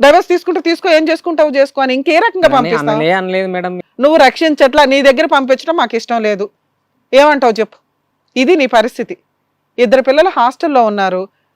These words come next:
Speaker 1: ఆహా, ఏదో ఒకటిలో అక్కడ ఏదో చెప్పేసి పంపించేస్తారులే అని అనుకుంటున్నావు. ఆ అమ్మాయికి ఈ రోజు నమ్మకం కలగకపోతే ఆ అమ్మాయి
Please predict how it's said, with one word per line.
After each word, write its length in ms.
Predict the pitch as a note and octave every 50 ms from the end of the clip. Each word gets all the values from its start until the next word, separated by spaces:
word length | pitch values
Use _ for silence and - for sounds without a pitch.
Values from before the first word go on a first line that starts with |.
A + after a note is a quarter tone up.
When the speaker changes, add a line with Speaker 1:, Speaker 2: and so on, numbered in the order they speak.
| _ _ -
Speaker 1:
ఆహా, 340 | A#3 B3 B3 B3 B3+ B3 A#3
ఏదో 340 | A3+ A#3+ B3+ C4 C4+ D4 C#4+
ఒకటిలో 260 | C4 C4+ C4 C#4+ C#4
అక్కడ 180 | B3+ - B3 A#3+
ఏదో 160 | B3 B3 C#4+
చెప్పేసి 380 | C4 C4+ A#3 - - C4 C4 -
పంపించేస్తారులే 760 | C4 A3+ A3+ B3 A#3 - B3+ A#3 A#3 - A#3 A3 G#3 A3 B3+
అని 120 | C#4+ C4+
అనుకుంటున్నావు. 800 | A3 G#3 G3+ - G3+ F#3 F3+ F3 D3+ - _ _ _ _ _ A3
ఆ 120 | A3+ A3+
అమ్మాయికి 320 | A3+ A#3 A#3+ C#4+ D#4 C#4 C#4+
ఈ 20 |
రోజు 220 | A#3+ B3 B3 B3+ C#4+
నమ్మకం 400 | C4+ A3 G#3+ A#3 A#3+ D#4 D4+ D4
కలగకపోతే 680 | C#4 A3 G#3 G#3 G#3+ G3 G#3 G3 F#3+ - F#3 F3+ F3 - _ _ _ _
ఆ 60 | G3+ G3+
అమ్మాయి 260 | G3+ G#3 A3 A#3+